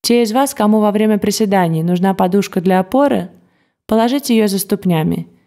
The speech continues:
И когда мы подойдём к четвёртому шагу с приседанием, сделайте шаг назад на подушку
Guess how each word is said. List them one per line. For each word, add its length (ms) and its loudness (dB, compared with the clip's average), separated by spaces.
И 80 -4
когда 300 0
мы 240 2
подойдём 540 0
к 60 -10
четвёртому 600 0
шагу 320 0
с 60 -6
приседанием, 840 -2
сделайте 520 0
шаг 360 -2
назад 560 0
на 140 2
подушку 800 -2